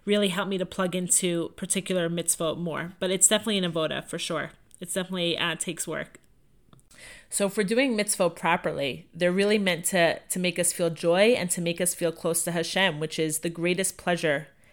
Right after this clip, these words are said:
that we can experience in this world. Rav Noach Weinberg,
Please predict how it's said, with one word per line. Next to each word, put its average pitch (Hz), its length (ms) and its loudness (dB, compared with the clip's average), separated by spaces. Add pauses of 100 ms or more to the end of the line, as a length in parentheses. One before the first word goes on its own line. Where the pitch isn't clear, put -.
(140)
that 160 160 2
we 170 80 2
can 170 200 -2
experience 165 600 0
in 170 140 -4
this 156 220 -2
world. 143 420 -4 (800)
Rav 180 140 0
Noach 208 340 4
Weinberg, 180 540 4